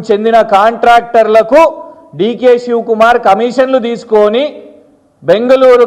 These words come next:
కాంట్రాక్ట్లు అప్పజెప్తున్నాడు అనేది ఇగో ఈ రేవంత్ రెడ్డి చుట్టం ఎవరో కాదు, షాడో ముఖ్యమంత్రి, తెలంగాణ షాడో ముఖ్యమంత్రి ఎవరైతే కార్కి నంబర్ ప్లేట్ పెట్టుకోడో, సెక్యూరిటీ లేనిది బయట తిరగడో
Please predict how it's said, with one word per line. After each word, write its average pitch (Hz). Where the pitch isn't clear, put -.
కాంట్రాక్ట్లు 226
అప్పజెప్తున్నాడు 226
అనేది 196
ఇగో 196
ఈ 160
రేవంత్ 202
రెడ్డి 190
చుట్టం 202
ఎవరో 185
కాదు, 170
షాడో 208
ముఖ్యమంత్రి, 196
తెలంగాణ 196
షాడో 185
ముఖ్యమంత్రి 185
ఎవరైతే 185
కార్కి 185
నంబర్ 180
ప్లేట్ 185
పెట్టుకోడో, 196
సెక్యూరిటీ 208
లేనిది 208
బయట 190
తిరగడో 196